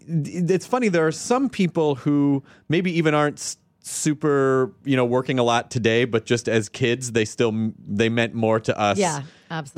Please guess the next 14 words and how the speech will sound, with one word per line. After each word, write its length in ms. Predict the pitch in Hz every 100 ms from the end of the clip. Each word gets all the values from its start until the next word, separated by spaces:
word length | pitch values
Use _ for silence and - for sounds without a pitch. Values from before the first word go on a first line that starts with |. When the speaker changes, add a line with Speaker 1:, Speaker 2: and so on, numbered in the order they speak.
| 147
Speaker 2:
absolutely. 120 | 147
Speaker 1:
see 160 | 139 160
those 180 | 131 123
people 280 | 139 117 110
now, 600 | 110 113 110 98 95 110 _ _ _ _ _ _
like, 160 | 120 107
we 100 | 131
just 200 | 117 -
ha-, 120 | 117
we 120 | 110
just 160 | 110 107
had, 300 | 107 98 90
uh, 340 | 92 90 87 82 - _ _ _ -
uh, 440 | 92 90 87 85